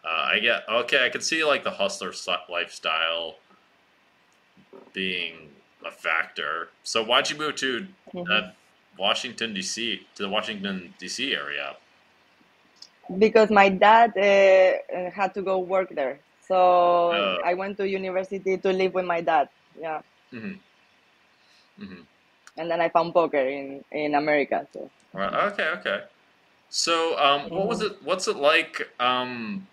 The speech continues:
Speaker 1: playing with, amongst the dudes and the degenerates as a woman in, you know, places like Atlantic City, where it's probably, like, I, I would just think, like, there's not a whole lot of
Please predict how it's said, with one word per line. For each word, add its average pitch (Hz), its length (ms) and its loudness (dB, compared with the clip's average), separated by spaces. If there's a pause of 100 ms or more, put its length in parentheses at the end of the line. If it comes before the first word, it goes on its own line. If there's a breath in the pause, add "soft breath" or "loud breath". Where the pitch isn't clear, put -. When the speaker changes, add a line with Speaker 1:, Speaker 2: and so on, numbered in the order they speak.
(120)
Speaker 1:
playing 135 640 -2 (100)
with, 117 160 -6 (160)
amongst 113 480 -6
the 107 80 -4
dudes 107 480 -8
and 104 160 -8
the 95 80 -6 (160)
degenerates 95 1040 -6 (680)
as 95 560 -4 (100)
a - 20 -16
woman 92 520 -8 (100)
in, 87 460 -10 (140)
you 95 100 -14
know, 87 80 -14
places 98 400 -10
like 90 260 -4
Atlantic 90 420 -6
City, 92 360 -8
where 82 180 -12
it's - 300 -16 (140)
probably, 87 760 -6
like, 80 340 -12
I, - 320 -4
I - 20 -4
would 135 120 -2
just 156 180 -6
think, 156 200 -6
like, 117 340 -6 (800)
there's 123 280 -2
not 151 240 2
a 143 60 4
whole 131 260 -8
lot 123 220 2
of 98 220 -6